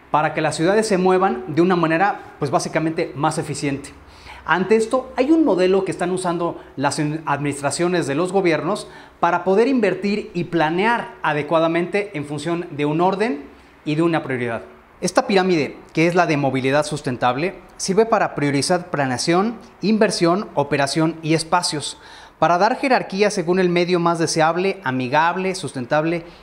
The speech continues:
eficiente y menos estorboso. Y además,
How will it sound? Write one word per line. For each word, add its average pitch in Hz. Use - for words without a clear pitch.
eficiente 165
y 165
menos 214
estorboso. 180
Y 160
además, 196